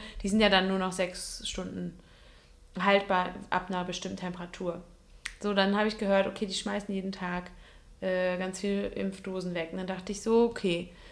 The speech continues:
bevor das passiert, würde ich dann eine nehmen. Und mein einzig-, mein Hauptbeweggrund ist der, dass ich vermute,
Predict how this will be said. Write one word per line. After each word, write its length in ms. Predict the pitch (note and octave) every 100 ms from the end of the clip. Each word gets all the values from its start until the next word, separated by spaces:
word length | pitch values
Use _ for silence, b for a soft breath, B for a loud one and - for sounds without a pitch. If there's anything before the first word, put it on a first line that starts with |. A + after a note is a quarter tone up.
| B B B B _ - - - - - - - -
bevor 360 | - G#3+ G#3+ A3+
das 280 | A3+ D#4 -
passiert, 880 | D4 B3 - G3+ G3 G#3 C#4+ D#4+ - - - -
würde 280 | - G#3+ A#3
ich 120 | A#3
dann 160 | - A3
eine 280 | G3+ G3+ G#3
nehmen. 500 | F#3+ F#3 G3 C#4+ G#4 - - _ - - - - - - - -
Und 160 | G#3+ G#3+
mein 180 | G3+ G3+
einzig-, 480 | G#3 B3 B3+ C4+ A3
mein 260 | G#3 G#3 G3+
Hauptbeweggrund 760 | C#4 D4 A3 F#3 F#3 - F3+
ist 220 | F#3 -
der, 340 | F3 F3 G#3+ D4 D#4+ B B B
dass 200 | G3+ -
ich 200 | D#4+ -
vermute, 840 | C4 A3+ A3+ A#3+ A#3+ G3 F3+